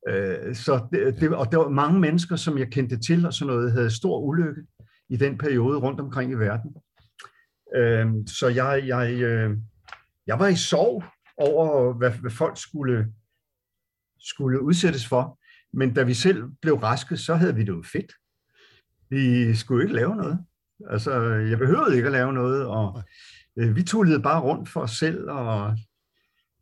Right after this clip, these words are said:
arbejdede lidt på husene, og brugte hånden lidt og sådan noget, og skrev en lille smule på synopsen og alt det der.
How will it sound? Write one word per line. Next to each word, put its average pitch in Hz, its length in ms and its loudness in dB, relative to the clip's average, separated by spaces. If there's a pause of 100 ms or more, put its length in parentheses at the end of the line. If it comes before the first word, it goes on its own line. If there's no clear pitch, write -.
(640)
arbejdede 131 420 2
lidt 127 200 -2
på 180 60 2
husene, 151 640 0
og 113 120 -4
brugte 117 320 -2
hånden 117 460 -4
lidt 123 220 -4
og 135 80 -8
sådan 117 220 -4
noget, 101 140 -4
og 92 60 -10
skrev 123 280 -6
en 120 80 -4
lille 131 320 0
smule 113 480 -2
på 107 220 -4
synopsen 113 760 -6
og 104 280 -8
alt 110 140 -6
det 113 120 -8
der. 107 160 -4